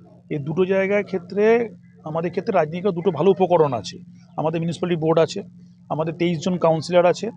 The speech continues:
আমাদের এই ওয়ার্ডের কাউন্সিলর দীর্ঘদিন ধরে খুব কর্মঠ এবং খুব অ্যাক্টিভ এবং,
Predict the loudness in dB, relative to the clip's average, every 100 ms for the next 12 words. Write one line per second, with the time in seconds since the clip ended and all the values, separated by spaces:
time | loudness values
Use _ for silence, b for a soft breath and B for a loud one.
0 | -14 -20 -20 -20 -14 -6 -4 -2 0 0
1 | 2 2 0 -4 -4 -2 -2 -2 -12 -10
2 | -6 -4 -2 -2 -2 0 0 0 -2 -2
3 | -2 -4 -4 -2 -4 -4 -6 -6 -10 -8
4 | -6 -8